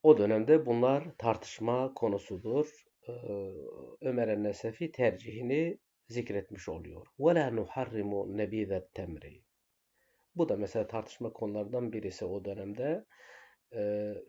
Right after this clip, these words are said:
hurmadan üretilen içecek, içeceği biz haram görmüyoruz. وَلَا يَبْلُغُ وَلِيٌّ دَرَجَةَ الْاَنْبِيَاءِ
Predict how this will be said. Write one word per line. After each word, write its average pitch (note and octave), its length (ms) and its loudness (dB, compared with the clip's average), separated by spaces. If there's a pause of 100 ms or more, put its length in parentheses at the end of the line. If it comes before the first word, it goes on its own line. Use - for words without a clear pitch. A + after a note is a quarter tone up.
hurmadan C3+ 720 4 (1500)
üretilen A2 840 0
içecek, A#2 880 -2
içeceği A#2 800 -4
biz C#3 340 -4
haram G#2+ 420 -4
görmüyoruz. A2 880 -6 (880)
وَلَا C3+ 320 2
يَبْلُغُ B2 420 2 (200)
وَلِيٌّ G2+ 500 -2
دَرَجَةَ G2 440 -6
الْاَنْبِيَاءِ F2+ 960 -8